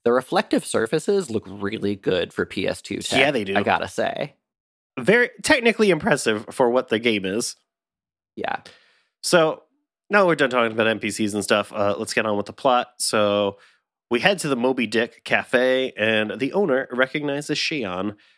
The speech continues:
Speaker 2: She was an employee as a youth, and although she's moved and become a science lord, she's still a favored customer.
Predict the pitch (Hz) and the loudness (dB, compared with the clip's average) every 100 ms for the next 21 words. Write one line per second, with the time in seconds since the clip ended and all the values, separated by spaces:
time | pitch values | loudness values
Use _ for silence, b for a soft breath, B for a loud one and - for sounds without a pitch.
0 | _ - 135 123 127 123 - 147 151 147 | _ -4 0 0 0 -2 0 0 0 0
1 | 113 113 110 139 170 - 113 101 101 135 | -2 -2 -2 -2 -2 -2 -2 -2 0 0
2 | 135 - 117 107 113 127 127 120 104 110 | 0 -2 -4 -2 -2 -2 -2 -4 -2 -4
3 | - 113 104 - 135 127 104 - 104 98 | -4 -4 -4 -2 -2 0 -2 -2 -2 0
4 | 101 101 104 - - 110 - - 131 120 | -2 -2 -4 -6 -4 -4 -4 -2 -2 -2
5 | 113 101 - 135 143 143 - 117 98 - | -4 -4 -2 -2 -2 -6 -6 -6 -4 -6
6 | 90 85 | -8 -12